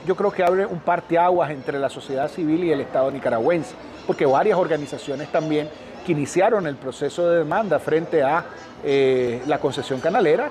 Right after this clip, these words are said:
tuvieron luego su cancelación de, de su personería jurídica. Y el otro parteaguas fue la denuncia del incendio y de la negligencia en la atención del incendio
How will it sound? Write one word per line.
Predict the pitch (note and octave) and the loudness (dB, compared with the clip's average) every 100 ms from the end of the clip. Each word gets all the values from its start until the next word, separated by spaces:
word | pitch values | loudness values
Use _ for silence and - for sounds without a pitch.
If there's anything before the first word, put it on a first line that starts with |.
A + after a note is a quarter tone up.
| - | -2
tuvieron | F#3 C#3 D3 - A#3 - | -2 2 2 2 0 -4
luego | D3 D#3+ D#3 A3+ - - - - - - | 0 2 4 2 -4 -14 -18 -18 -18 -8
su | - | -4
cancelación | - D#3 D#3+ C#3+ C3 C#3+ C#3 | -2 -2 0 0 0 -2 -2
de, | G3+ | 2
de | G#3 D3 | 2 2
su | C#3+ | -2
personería | C#3 B2+ B2+ A#2 A2 | -6 -6 -6 -6 -6
jurídica. | G#2 G#2 G#2+ F#2 - - - - - | -6 -8 -8 -12 -16 -16 -12 -12 0
Y | F#3+ | 4
el | F#3 | 6
otro | A#3 D4+ | 4 2
parteaguas | C4 A3+ A3 G3 D#3+ A3 | 0 0 2 2 2 0
fue | - E3+ G#3+ | 0 0 2
la | G3+ | 2
denuncia | F3 D3 G#3 D4+ F3 | 2 2 -4 -2 0
del | D3+ C#3 | 0 -2
incendio | B2+ C#3 C#3 D#3+ G#3 - - - | -6 -8 -4 -4 -4 -8 -12 0
y | |
de | E3+ | 4
la | F3 E3 | 4 2
negligencia | D#3+ D#3 D3 C#3+ C4 - | 0 -2 -2 -2 -4 -2
en | E3+ | 0
la | D3 | 0
atención | D3 B2+ C#3+ | -4 -4 -2
del | E3+ | -2
incendio | G3+ E3+ D3+ F3 A3+ | -2 0 -2 0 -4